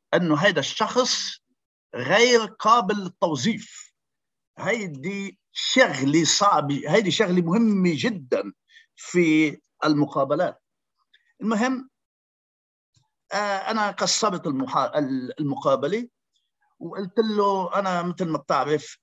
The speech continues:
يا سيد فلان، أنا ليس لي علاقة في هذه الشركة، أنا أستاذ جامعي، ولكن، آه، أص-، أصدقائي دعوني." قال لي: "بعرف، بعرف، أنا بعرف." هو مفتكر إنه هيدا الوظيفة لإله.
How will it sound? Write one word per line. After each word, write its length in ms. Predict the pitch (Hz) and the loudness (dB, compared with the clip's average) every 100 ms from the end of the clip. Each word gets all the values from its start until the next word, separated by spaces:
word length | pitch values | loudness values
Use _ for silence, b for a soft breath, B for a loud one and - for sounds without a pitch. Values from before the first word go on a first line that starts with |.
| - | -2
يا 160 | 156 | 0
سيد 360 | 147 165 147 131 | 0 0 0 -2
فلان، 480 | 143 175 202 196 185 - | -4 -2 0 -2 -6 -6
أنا 160 | 165 156 | -2 0
ليس 380 | 190 208 - | 2 2 0
لي 340 | 156 175 202 180 | -2 -2 -4 -4
علاقة 540 | 139 170 208 - 151 | -2 0 0 0 -4
في 220 | 139 151 | 0 0
هذه 400 | 170 196 170 196 | 2 0 -2 -2
الشركة، 720 | 202 - 196 139 123 127 147 147 | -2 -4 -4 -4 -6 -6 -6 -2
أنا 140 | 185 | -4
أستاذ 320 | 147 - 180 147 | -4 -2 -2 0
جامعي، 680 | 131 180 190 185 254 294 - _ _ | -2 -2 -2 -2 -2 -4 -12 _ _
ولكن، 580 | - 180 196 - 208 233 - _ _ _ _ _ _ _ _ _ _ _ _ | -2 0 -2 -2 -4 -6 -14 _ _ _ _ _ _ _ _ _ _ _ _
آه، 380 | - - 214 196 | -12 -8 0 2
أص-، 140 | 196 - | 2 2
أصدقائي 840 | 208 - 180 190 156 156 175 - | 0 0 2 4 4 2 -4 -6
دعوني." 440 | 135 147 160 165 160 | -2 0 0 -2 -2
قال 200 | 196 202 | -2 -2
لي: 220 | 196 185 - _ _ _ 170 | -4 -4 -12 _ _ _ -4
"بعرف، 380 | 214 156 143 - | -4 -4 -8 -8
بعرف، 380 | 196 135 135 - | -6 -6 -6 -6
أنا 260 | 120 139 139 | -6 -4 2
بعرف." 440 | 156 117 127 - 175 | 2 2 -2 -6 -6
هو 240 | 220 175 | 0 2
مفتكر 420 | 147 - - 143 | 2 -2 -2 -2
إنه 180 | 160 147 | 0 2
هيدا 180 | 180 160 | 0 0
الوظيفة 460 | 131 120 202 - | 0 0 -2 0
لإله. 420 | 131 127 208 131 | 0 2 4 2